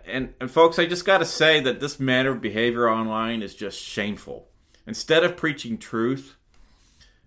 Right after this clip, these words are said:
and trying to help folks, you end up with a lot of peacocks strutting around, showing off what it is they think they know. And their rhetoric, it's now affecting offline lives.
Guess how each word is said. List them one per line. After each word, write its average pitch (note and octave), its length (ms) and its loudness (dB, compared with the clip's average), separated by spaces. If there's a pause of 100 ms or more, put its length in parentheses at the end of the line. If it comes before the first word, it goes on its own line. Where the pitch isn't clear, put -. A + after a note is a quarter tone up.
(140)
and A2+ 200 -6
trying B2+ 260 0
to A2+ 80 0
help A2 300 0
folks, - 640 -4 (640)
you B2+ 100 -2
end C#3+ 100 0
up C#3+ 140 0
with B2 140 -4
a A#2 40 -2
lot A#2 240 2
of G2+ 120 -6
peacocks A2 640 -4
strutting A#2+ 420 -2
around, G2 480 -6
showing A2 340 -4
off G#2+ 400 -2 (720)
what A2+ 220 0
it G#2+ 120 -4
is G#2 180 -4
they F#2+ 120 -6
think G#2 280 -8
they F#2 140 -8
know. E2+ 300 -10 (1120)
And A#2 160 -2
their A#2+ 100 0
rhetoric, A2 580 0 (160)
it's - 220 -14
now A#2+ 480 2 (460)
affecting B2 520 0
offline F#2+ 640 -4
lives. D#2 540 -16